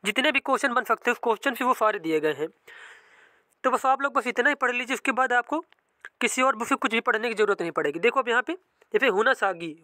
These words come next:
हुनासागी कर्नाटक राज्य में स्थित एक प्रारंभिक पूरा पाषाण स्थल है।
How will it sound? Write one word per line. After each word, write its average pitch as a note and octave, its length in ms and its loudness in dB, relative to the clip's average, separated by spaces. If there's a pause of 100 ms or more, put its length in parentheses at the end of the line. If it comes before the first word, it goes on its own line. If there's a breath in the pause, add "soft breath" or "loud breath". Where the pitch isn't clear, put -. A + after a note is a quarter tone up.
हुनासागी B3 580 0 (520 soft breath)
कर्नाटक A#3 520 0
राज्य A#3+ 280 0
में A3+ 80 0
स्थित - 260 -4 (580 loud breath)
एक B3+ 140 4 (100)
प्रारंभिक A#3 440 0 (140)
पूरा B3+ 200 4
पाषाण A#3 420 0
स्थल D3+ 240 -4
है। D3 160 -4